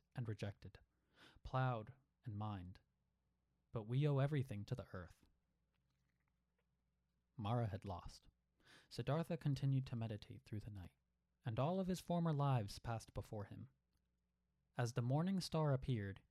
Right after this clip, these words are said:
he roared like a lion. His mind was now at peace. The heavens shook, and the Bodhi tree rained flowers. He had become the awakened one. He had become the Buddha.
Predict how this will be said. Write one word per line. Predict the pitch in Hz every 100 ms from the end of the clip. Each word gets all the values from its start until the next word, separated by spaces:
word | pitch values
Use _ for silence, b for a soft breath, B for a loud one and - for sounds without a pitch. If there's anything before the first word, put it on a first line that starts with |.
| _
he | - 123
roared | 110 131 151 147
like | 139 131
a | 113
lion. | 104 95 92 - _ _ _ _ _
His | 123 113
mind | 117 127 139 151 151 - -
was | 117 104
now | 113 107
at | 113 -
peace. | 87 82 - - _ _ _ _ _ _ _ _ _ b b b b
The | 113
heavens | 143 165 175 165
shook, | - 180 - - _ _ 131
and | 117
the |
Bodhi | 113 127 147 151
tree | - 147 123
rained | 117 117 113 -
flowers. | 98 95 101 - - _ _ _ _ -
He | - 185 131 123 - -
had | 120
become | 113 - 120 107
the | 107
awakened | 101 123 104 92
one. | 90 - _ _ _ _ b b b b
He | - 180 123 113 - _ _ -
had | 120
become | 117 - 107 101
the |
Buddha. | 110 110